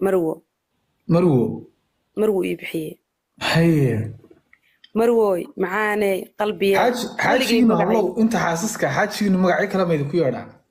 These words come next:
Speaker 2: Bal soo qora, magacyada ugu badan la idinku yeedho. Ku soco.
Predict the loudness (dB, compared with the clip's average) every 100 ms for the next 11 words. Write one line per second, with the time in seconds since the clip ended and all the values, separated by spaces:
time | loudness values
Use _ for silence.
0 | -20 -20 -20 -10 -4 -2 0 0 0 -2
1 | 0 0 2 2 0 0 0 0 -2 0
2 | -2 -2 -8 -18 -20 _ _ -4 -2 -2
3 | -4 -6